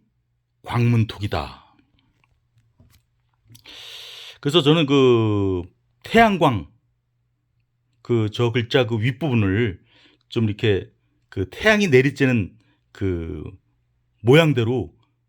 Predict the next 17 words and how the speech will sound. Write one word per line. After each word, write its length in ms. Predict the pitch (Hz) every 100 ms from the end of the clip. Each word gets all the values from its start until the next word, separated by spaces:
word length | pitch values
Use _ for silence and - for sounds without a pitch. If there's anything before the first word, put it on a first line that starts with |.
| _ _ _ _
그렸죠. 640 | - 139 147 - 90 73 _ _ 95
응? 100 | - _ _ _ _ _ _ _ _ _ _ _ _ _ - -
일직선 400 | 117 120 113 120
모양으로. 560 | 104 98 87 76 - - _ _ _ - - - - - - - - - _ _ _ _ _ _ _
그래서 380 | - 110 117 101 _ _ _ _ _ _ _ _
지금 300 | - 123 110
그 200 | 110 101
국사 340 | - - 151
교과서가 880 | 117 117 110 101 85 73 85 95 87 _ _ _
그 500 | _ 82 80 78 73 76 - -
머리빗 440 | 90 123 127 123
빗살 300 | 120 101 143
모양 280 | 123 117 110 110 - _ _ _ _ _ -
뭐 120 | 95
질문톡이다 640 | - 135 147 - 110 110
이렇게 520 | 92 104 - 113 87 - _ _ _ _ _ _
그 540 | - 85 80 76 76